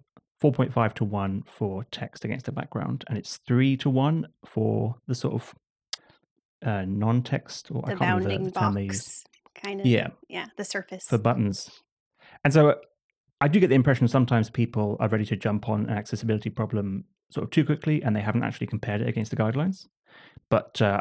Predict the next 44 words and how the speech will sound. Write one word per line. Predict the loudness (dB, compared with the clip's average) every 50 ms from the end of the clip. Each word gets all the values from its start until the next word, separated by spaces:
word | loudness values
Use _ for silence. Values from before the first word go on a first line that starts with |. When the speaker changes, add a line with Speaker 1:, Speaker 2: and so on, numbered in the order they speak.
| 0 0 2
Speaker 1:
I'd, | 2 2 2
I'd | 2 4
say | 4 4 4
ninety | 6 4 4 4 2 0
percent | -2 0 0 0
of | 2
the | 2
time | 2 2 4 2
when | 2 0
someone | 0 0 0 0 0
says, | 0 2 2 0 0 0 0
"Oh, | 0 0
but | 2 2
this | 0 0 0
is | 0 0
not | 0 0
accessible," | 0 -2 -4 -4 -4 -4 -4 -2 -2
they're | -2 -2 -2
right. | -2 -4 -6 -6 -8 -12 -14 -14 _ _ _ _ _ _ _ _ _ -6
And | -2
so | 0 2 4 4 2 2
it's | 2 0 0 0
sort | 0 0 2 2 4
of | 2
a, | 2 0 -2 -6 -10 _ _ _ _ _ _ _ _ _ _ _
a | -6 -2
check | 0 0 0 0 0
for | 2 4
me | 4 6 4 4
in | 2
terms | 0 0 0 0 0 0 -2 -2
of, | -4 -4 -6 -4 0
"Oh, | 0 2 2 0 -2
so | -2 0 0
I | 0 0
share | 2 4 4 4
this | 4 2 0
thing | 0 0
that | 0 0
I | 2 2 0 0 -2 -8 _ _ _ _
thought | 0 0 2
was | 2 0 0
well | 0 -2
designed, | -2 -2 -2 -2 -2 -2 -2 -4 -6